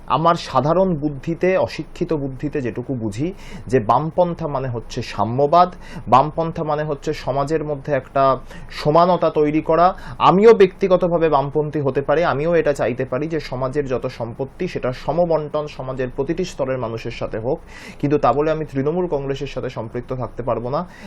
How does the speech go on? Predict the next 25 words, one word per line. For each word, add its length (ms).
এমনটা 360
কিন্তু 300
নয়। 280
আর 180
যদি 360
এই, 380
আহ, 80
আহ, 80
আহ, 800
মানে 280
অভিযোগটা 480
তৃণমূল 420
কংগ্রেসের 440
বিরুদ্ধে 400
আসে, 360
তাহলে 240
একই 280
অভিযোগে 380
ভারতীয় 360
জনতা 280
পার্টিকেও 360
দুষ্ট 260
করা 220
যেতে 180
পারে। 260